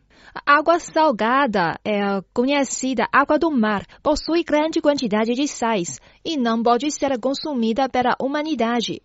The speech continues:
A água contaminada é geralmente presente em rios e lagos que recebem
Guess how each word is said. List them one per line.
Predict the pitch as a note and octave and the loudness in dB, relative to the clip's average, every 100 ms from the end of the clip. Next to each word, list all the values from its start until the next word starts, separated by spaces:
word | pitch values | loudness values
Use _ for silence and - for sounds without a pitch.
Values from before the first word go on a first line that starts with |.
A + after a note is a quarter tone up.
| - | -2
A | - | 0
água | - F4 F#4 C#4 A#3+ | 4 6 6 4 4
contaminada | C#4 D#4 D#4+ C4+ C4 B3+ D4+ D4+ G#3 F#3+ - | 0 0 0 2 0 2 2 2 0 0 0
é | A3 G#3+ | 0 2
geralmente | A#3 A#3+ C#4+ B3 A#3+ C4+ B3+ | 2 4 4 4 0 0 -2
presente | A3 G#3+ F#3 A3+ C4+ C#4 | 0 0 2 0 -2 -2
em | D4 B3 | -2 0
rios | A3 A#3 C4+ D4 - | 0 2 0 0 0
e | |
lagos | A#3 A3+ C4+ D4 G#3 G3 | 2 2 2 0 -2 -2
que | - A3 G#3+ | -2 -6 -4
recebem | A3 G#3 - C4+ C#4 G#3 G3 F#3+ | -4 -6 -2 2 2 2 0 -2